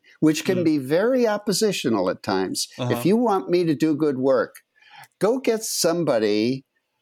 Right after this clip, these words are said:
Speaker 1: that I'm gonna say, "Oh yeah, conventional wisdom crap," who, who is in power to stop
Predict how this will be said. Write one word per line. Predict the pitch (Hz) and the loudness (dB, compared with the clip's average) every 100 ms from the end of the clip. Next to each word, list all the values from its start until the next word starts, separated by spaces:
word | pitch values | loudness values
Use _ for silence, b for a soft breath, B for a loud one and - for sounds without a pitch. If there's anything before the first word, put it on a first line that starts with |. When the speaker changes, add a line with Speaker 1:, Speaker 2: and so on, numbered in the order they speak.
| _ | _
Speaker 1:
that | 131 127 | -2 0
I'm | 143 147 | 2 2
gonna | 139 120 | 2 0
say, | - 131 113 113 | 0 0 2 2
"Oh | 117 123 | 2 2
yeah, | 120 113 95 | 0 0 0
conventional | - 113 120 127 - 123 107 | -2 0 0 0 0 0 2
wisdom | 113 120 - 101 98 | 2 0 0 0 -2
crap," | - 95 92 - B B - | -2 0 0 -4 B B -2
who, | 147 147 - | -2 -4 -8
who | 127 180 | -2 0
is | 175 - - | -2 -4 -2
in | 214 240 240 | 2 0 -2
power | - - 233 254 240 151 131 - | -8 -4 -2 0 0 0 -2 -2
to | 147 | -2
stop | - 214 208 247 | 0 0 0 -2